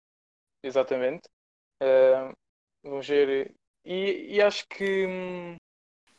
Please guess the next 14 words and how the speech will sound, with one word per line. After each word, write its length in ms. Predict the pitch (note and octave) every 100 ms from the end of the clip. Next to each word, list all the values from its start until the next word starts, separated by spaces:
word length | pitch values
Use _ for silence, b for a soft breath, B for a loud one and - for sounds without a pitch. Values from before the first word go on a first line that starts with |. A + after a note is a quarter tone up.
| _ _ _ _ _ _ _ -
não, 80 | -
acho 300 | - D#3+ -
que 80 | -
no 160 | F3+ F3+
início 300 | F3 E3+ E3+
os 60 | E3
adeptos 260 | E3 D#3+
do 60 | D#3
Benfica 360 | D#3 - C#3+
estavam 600 | C#3 - C#3 C3 B2+ B2 A#2+
bastante 480 | A#2+ - C#3+ C3 -
desconfiados, 640 | - - C3+ - C3 C#3 C3+
ou 60 |
seja, 340 | C3 B2+ B2